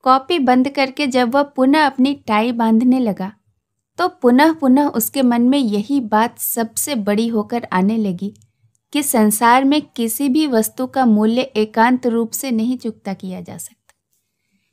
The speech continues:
इस कॉपी की इस हिसाब लिखने की ही तरह एक दिन बड़ी आवश्यकता थी और अब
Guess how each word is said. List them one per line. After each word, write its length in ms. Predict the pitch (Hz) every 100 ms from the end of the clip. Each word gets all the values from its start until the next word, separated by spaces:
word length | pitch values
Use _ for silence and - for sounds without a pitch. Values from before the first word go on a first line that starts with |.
| _ _ 320
इस 180 | 339 -
कॉपी 500 | - 233 226 320 302
की 160 | 359
इस 340 | 359 285 285 277
हिसाब 460 | 247 247 247 277
लिखने 420 | 269 247 247 269 285
की 120 | 277
ही 180 | 277 320
तरह 340 | 269 277 294 -
एक 180 | 233 -
दिन 220 | 277 262
बड़ी 280 | 214 214 262
आवश्यकता 720 | - 196 196 196 185 - 175
थी 240 | - 208 _ _ _ _ _ _ _ -
और 160 | 220 -
अब 360 | - 214 226